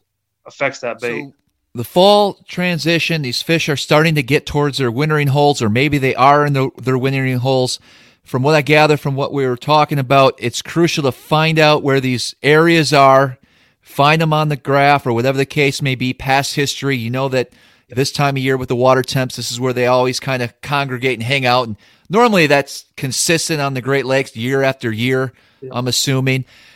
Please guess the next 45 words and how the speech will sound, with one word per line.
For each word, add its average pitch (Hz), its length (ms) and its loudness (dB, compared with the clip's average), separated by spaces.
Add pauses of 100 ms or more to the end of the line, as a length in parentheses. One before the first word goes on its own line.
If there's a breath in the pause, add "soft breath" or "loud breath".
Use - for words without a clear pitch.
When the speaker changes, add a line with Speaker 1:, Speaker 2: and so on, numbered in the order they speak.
(160 soft breath)
Speaker 2:
Uh, 147 140 2 (460)
are 170 120 0
you, 151 340 -2
are 151 100 2
you 131 160 0
casting 226 640 0
that, 233 260 2
or 165 60 6
are 139 80 4
you 123 140 0
working 151 460 -2
it 113 320 -10
straight, - 380 -4 (180)
you 131 100 -6
know, 117 100 -2
vertically 175 500 2
by 147 180 2
the 123 100 -2
boat? 170 480 2
What's, 131 480 -6
what's 165 280 -4
your 160 80 -4
favorite 156 400 -2
way 139 240 2
to 127 100 0
retrieve 143 600 -4
that, 110 340 2 (340 soft breath)
uh, 117 180 -2
when 123 180 -2
you, 120 160 -6 (180)
when 131 140 -4
you 123 100 -6
do 143 180 4
get 127 160 0
over 98 220 -2
these 92 200 -6
fish? - 440 -12 (640)
Speaker 1:
Oh, 151 260 0 (140)
definitely 180 380 0
casting 139 500 -2
for 113 320 -8
'em, 117 80 -16 (200)
you 120 100 -14
know. 120 120 -2
Speaker 2:
Okay. 110 320 -2